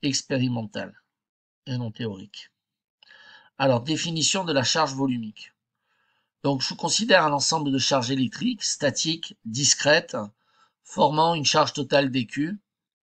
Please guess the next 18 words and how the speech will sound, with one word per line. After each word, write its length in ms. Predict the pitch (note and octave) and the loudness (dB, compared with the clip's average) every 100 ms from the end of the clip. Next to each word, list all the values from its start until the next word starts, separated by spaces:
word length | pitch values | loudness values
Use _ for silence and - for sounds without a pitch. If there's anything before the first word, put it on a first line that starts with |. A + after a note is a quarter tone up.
| _ _ _ _ B2 | _ _ _ _ -6
On 80 | C#3+ | -4
notera 440 | E3 F3 D#3 D#3+ | -2 0 2 2
D 420 | C3 D3+ F3 D#3+ - | -2 -6 -6 -6 -10
indice 340 | D3 - C3+ | -8 -6 -4
V 180 | D3 D3+ | 0 0
zéro, 440 | B2+ B2+ D3+ G3 - _ _ _ _ _ | 0 0 -2 -4 -14 _ _ _ _ _
D 220 | C3 C#3+ | -4 -2
V 360 | C3+ D#3+ D#3+ - B2 | 0 -2 -4 -10 -10
zéro, 380 | B2+ C3 D3+ | -4 0 0
D 180 | E3+ D#3 | -2 -4
X 160 | D#3+ C#3+ | -4 -2
zéro, 240 | D#3 D#3+ | -2 -2
D 200 | D3+ D#3 | -6 -8
Y 260 | D#3 D#3 C#3+ | -8 -8 -6
zéro, 280 | C#3 C3+ C3+ | -4 -4 -6
D 200 | C3 D3+ | -6 -6
Z 160 | D3 | -4
zéro, 420 | C3+ C3+ D3 G#3 | -4 -4 -4 -6